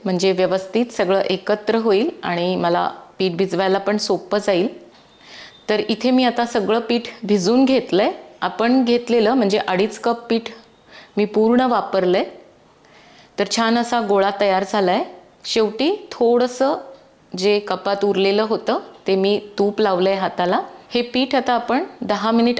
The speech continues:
असंच ठेवूया. आता दहा मिनिट झाली आहेत, तर थोडंसं आपलं पीठ पण भिजलंय. तुम्हाला जर हे पीठ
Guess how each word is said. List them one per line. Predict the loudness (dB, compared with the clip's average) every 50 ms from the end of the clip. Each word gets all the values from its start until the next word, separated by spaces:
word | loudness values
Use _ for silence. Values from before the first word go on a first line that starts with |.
| -4 -6 -6
असंच | -4 -2 -2 -2 -2 -2 -2 0
ठेवूया. | 2 2 2 2 2 0 0 -2 -4 -8 -16 -20 -20 _ _ _ _ _ _ -20 -16 -8
आता | -8 -4 -2 0 0 0
दहा | 0 0 0 2 2
मिनिट | 4 4 4 2 2 2
झाली | 2 2 2 2 4 4 2
आहेत, | 2 2 2 2 2 0 0 -2 -10 -18 -20 -6 -4
तर | -4 -4 0
थोडंसं | 0 2 2 4 2 2 2 0
आपलं | 0 2 2 0 0
पीठ | 2 0 -2 -2 -2 -2 -2
पण | 0 2 2 2 4
भिजलंय. | 2 2 0 2 2 2 2 2 0 -2 -8 -16 -20 -20 -20 -20 -20 -20 -20 -20 -20 -20 -20 -20 -20 -18 -4 0
तुम्हाला | 2 2 4 4 4 2
जर | 4 4 4 4 4 2 0 -4 -10 -14 -12
हे | -4 -4 -4
पीठ | -2 0 -2 -2